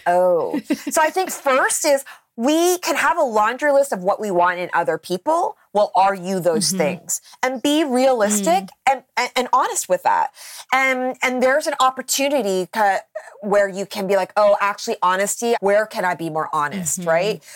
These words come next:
Speaker 1: Because we're gonna attract people who are of a similar emotional health level. Then you wanna know, what are your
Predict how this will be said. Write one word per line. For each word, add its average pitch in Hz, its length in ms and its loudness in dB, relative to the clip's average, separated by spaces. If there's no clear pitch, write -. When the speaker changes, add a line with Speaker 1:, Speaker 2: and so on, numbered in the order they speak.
Speaker 1:
Because 262 300 -2
we're 285 200 0
gonna 370 200 0
attract - 540 -2
people 311 300 -2
who 240 120 -2
are 202 240 2
of 233 240 2
a 220 80 -2
similar 196 560 -2
emotional 160 500 -2
health 151 320 -4
level. 113 440 -2
Then 392 300 0
you 349 120 2
wanna 233 460 0
know, 190 320 0
what 233 260 2
are 349 100 -2
your 349 180 -4